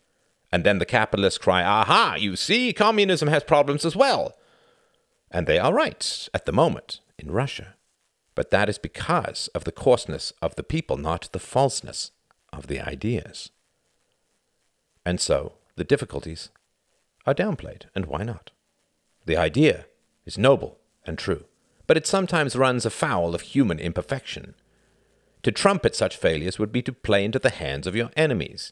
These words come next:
to provide ammunition to the capitalists to allow them to continue their exploitation. Failures not endemic to the system should be downplayed. Even the capitalists do this. A biscuit tastes bad to one in a thousand people. They don't take out adverts in the newspaper saying, "Biscuits taste bad."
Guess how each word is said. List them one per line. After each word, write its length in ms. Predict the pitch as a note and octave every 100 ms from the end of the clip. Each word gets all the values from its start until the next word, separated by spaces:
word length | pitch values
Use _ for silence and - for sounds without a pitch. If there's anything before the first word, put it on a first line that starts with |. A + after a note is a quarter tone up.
| -
to 120 | A#2
provide 480 | A2+ G2+ G2+ G2 - _ _ _
ammunition 560 | C3 D3+ C#3+ A2 - G2+
to 80 | A2+
the 80 |
capitalists 640 | A#2+ G3 F#3 - D#2 - -
to 120 | G2
allow 300 | G2 G2 F#2+
them 140 | G2+
to 100 | A#2
continue 500 | A2 A#2+ - D#3+ F#2+
their 240 | E2 G2 G2
exploitation. 760 | - G2 A#2 - G#3 - - _ _ _ _ _ _ _ _ _ _ _ _ _
Failures 580 | - D#3+ C3 F2+ E2+
not 160 | G#2+ G#2+
endemic 480 | G2 F2 G#2 F#2 -
to 60 | F2+
the 100 | -
system 360 | D3 - F2+
should 380 | - - B2 -
be 120 | D#2+
downplayed. 580 | D2 D2+ D2 D#2+ D2 D2 - _ _ -
Even 180 | F2 D2
the 80 |
capitalists 580 | - E3 D#3+ - D2 -
do 220 | - E2
this. 340 | C2+ - - - _ _ _ _ _ _ _ -
A 60 |
biscuit 440 | F#2 D#3 - E2 -
tastes 240 | G#2 F#2
bad 380 | D#2 G2 E2 D#2
to 100 | F#2+
one 220 | F2+ G2
in 80 | E2+
a 40 |
thousand 500 | F2 A2 F#2+ F2+ E2
people. 260 | - D#2+ F2+
They 100 | G#2+
don't 200 | F2+ D#2+
take 240 | F#2+ E2
out 160 | E2 D#2+
adverts 480 | - F2 D2+ F#2+ -
in 60 | F2+
the 60 |
newspaper 500 | E2+ A2 - E2 -
saying, 360 | F#2 F#2+ F#2 F2
"Biscuits 400 | C3 - - G#2+
taste 460 | - - B2 - -
bad." 500 | B2+ C#3+ G2+ D3